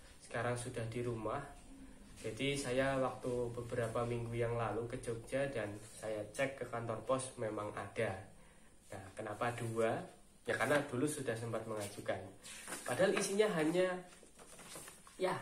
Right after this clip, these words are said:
nomor seperti ini saja. Ini nomornya seperti ini dan ini pun sama. Nomornya ini juga sama. Ya, ini pelajaran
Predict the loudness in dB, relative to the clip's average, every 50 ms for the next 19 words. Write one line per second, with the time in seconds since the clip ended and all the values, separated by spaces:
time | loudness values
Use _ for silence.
0 | -2 0 0 4 4 4 4 4 2 0 0 0 0 0 -2 0 0 -2 -2 -2
1 | -4 -4 -6 -6 -8 -4 -2 0 0 0 -2 -4 -10 -16 -18 -20 -20 -20 -20 -20
2 | -20 -20 -20 -20 -20 -20 -20 -18 -18 -16 -16 -14 -6 0 0 2 4 4 4 4
3 | 4 4 4 2 2 0 -2 -6 -10 -16 -18 -16 -10 -8 -6 -4 -4 -2 -2 0
4 | 2 2 2 0 0 0 0 0 2 4 4 4 4 4 2 0 0 2 2 4
5 | 4 2 2 -2 -4 -6 -10 -14 -16 -18 -18 -18 -20 -20 -20 -20 -20 -20 -18 -18
6 | -18 -18 -18 -18 -16 -14 -10 -8 -6 -4 -2 0 0 2 2 2 0 -2 -2 -4
7 | -6 -6 -6 -6 -8 -10 -10 -10 -10 -12 -14 -16 -18 -20 -20 -20 -18 -18 -16 -18
8 | -16 -16 -16 -16 -16 -18 -20 -20 -20 -20 -20 -20 -20 -20 -20 -20 -20 -20 -20 -20
9 | -20 -20 -20 -20 -20 -20 -16 -14 -12 -12 -12 -12 -8 -4 -2 -2 0 -2 -4 -6
10 | -10 -10 -10 -10 -10 -12 -14 -16 -18 -18 -6 0 0 0 2 2 0 0 2 0
11 | 0 2 2 2 2 0 -2